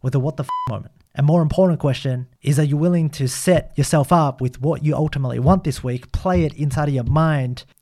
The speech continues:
so that you can actually plan out your week to start winning it instead of hoping for a win? And the third question I have for you, and too many questions, but I'll give you one, one last final question, is what are your targets for the week? What are your goals that you're setting out for yourself? And are they really what you want?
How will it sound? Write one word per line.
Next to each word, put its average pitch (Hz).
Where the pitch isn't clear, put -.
so 165
that 139
you 139
can 143
actually 147
plan 147
out 143
your 135
week 131
to 131
start 120
winning 151
it 117
instead 127
of 117
hoping -
for -
a -
win? -
And 156
the 151
third 240
question 160
I 131
have 131
for 139
you, 135
and 123
too 170
many 143
questions, 123
but 127
I'll 131
give 139
you 139
one, 160
one 143
last 139
final 120
question, 120
is -
what 160
are 180
your 170
targets 151
for -
the 143
week? 131
What 139
are 151
your 143
goals 139
that 131
you're 123
setting 139
out 135
for -
yourself? 120
And 151
are 104
they 110
really 139
what 127
you 98
want? -